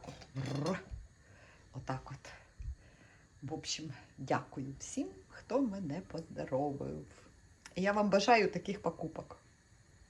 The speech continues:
Все, все, останній раз. <laughs> Бо задовбаю своєю посудомийкою. Е, е, це тим, хто каже, що п'ять літрів води, щоб помити зелень.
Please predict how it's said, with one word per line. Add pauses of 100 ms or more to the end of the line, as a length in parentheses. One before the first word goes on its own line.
(500)
Все,
все,
останній
раз. (680)
<laughs>
Бо
задовбаю
своєю
посудомийкою. (560)
Е, (120)
е, (100)
це
тим,
хто
каже,
що
п'ять
літрів
води,
щоб
помити
зелень.